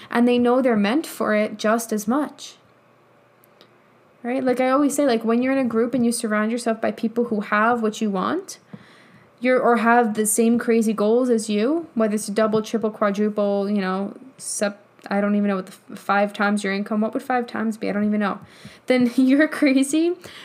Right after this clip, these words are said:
sounds less, right? When other people have what you want, have done what you want, and you surround yourself with them, your crazy sounds less. That's why a lot of people come to me as well, because they're like, "How did you do this so quickly?" Right?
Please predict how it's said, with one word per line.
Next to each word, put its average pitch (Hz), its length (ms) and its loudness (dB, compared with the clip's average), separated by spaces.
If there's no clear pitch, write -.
sounds 262 520 2
less, - 640 -2
right? 233 140 2
When 247 100 0
other 269 140 0
people 302 240 0
have 277 340 2
what 277 220 -2
you 254 80 0
want, 226 200 0
have 220 140 0
done 226 220 2
what 262 200 -2
you 247 80 0
want, 220 300 0
and 226 80 2
you 226 80 4
surround 220 440 0
yourself 262 280 -2
with 262 100 -4
them, 269 140 0
your 262 160 0
crazy 254 480 0
sounds 220 320 -2
less. 226 380 -4
That's 277 180 -2
why 320 80 4
a 302 80 4
lot 247 220 2
of 254 40 -10
people 277 220 -2
come 262 240 -2
to 262 140 -6
me 269 80 0
as 262 160 -4
well, 302 160 2
because - 140 -8
they're 226 80 0
like, 220 120 -2
"How 302 380 2
did 302 160 0
you 302 100 2
do 330 140 2
this 330 180 0
so 196 160 0
quickly?" - 500 -10
Right? 254 320 -4